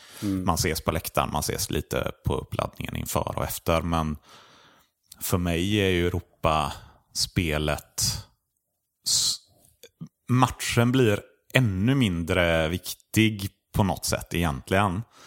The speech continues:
Speaker 1: Ja, det hade jag som fråga här också, just, just den här upp-, uppsjön av upplevelser och antal dagar som man lägger
Speaker 2: Mm.
Speaker 1: ner i så här. Hur, alltså resultatet i matchen, alltså, eh,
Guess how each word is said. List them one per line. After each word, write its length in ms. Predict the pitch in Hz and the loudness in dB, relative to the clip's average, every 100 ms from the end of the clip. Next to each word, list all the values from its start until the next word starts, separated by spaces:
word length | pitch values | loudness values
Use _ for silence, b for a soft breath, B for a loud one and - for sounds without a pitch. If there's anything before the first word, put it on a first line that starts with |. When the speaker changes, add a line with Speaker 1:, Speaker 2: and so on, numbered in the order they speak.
| - | 0
Speaker 1:
Ja, 280 | 123 156 170 | 4 6 6
det 100 | 156 | 4
hade 180 | 185 156 | 4 2
jag 120 | 123 | 2
som 140 | 123 | 0
fråga 440 | - 123 113 104 104 | 2 4 4 4 4
här 280 | 107 101 | 4 4
också, 300 | 104 - - 101 | 2 0 -2 -2
just, 300 | 101 101 - | -2 -4 -2
just 240 | 107 101 | -2 2
den 120 | 101 | 2
här 160 | 101 98 | 2 2
upp-, 440 | 120 120 - - - | -2 -4 -8 -16 0
uppsjön 600 | 139 - - 120 104 104 | 0 0 0 2 4 4
av 140 | 107 | 2
upplevelser 920 | 117 113 101 101 95 98 - 98 98 | 0 0 0 2 2 -2 -2 0 2
och 60 | 98 | 2
antal 380 | 98 101 98 95 | 0 0 0 2
dagar 360 | 104 101 95 | 2 2 0
som 140 | 92 101 | 0 0
man 100 | 98 | 4
lägger 120 | 113 | 6
Speaker 2:
Mm. 160 | 123 127 | 6 4
Speaker 1:
ner 160 | 139 95 | 2 0
i 120 | 98 | -2
så 120 | 101 | 0
här. 220 | 95 95 | 0 0
Hur, 340 | 95 104 107 117 B B B - | -2 -2 -2 -4 B B B -6
alltså 220 | 120 120 | 0 2
resultatet 580 | 123 131 131 107 110 127 | 2 2 4 2 2 2
i 140 | 139 | 4
matchen, 640 | 127 120 - - - 101 113 | 4 2 -2 -6 -2 0 2
alltså, 260 | 113 113 | 0 0
eh, 380 | 107 - - | -2 -4 -8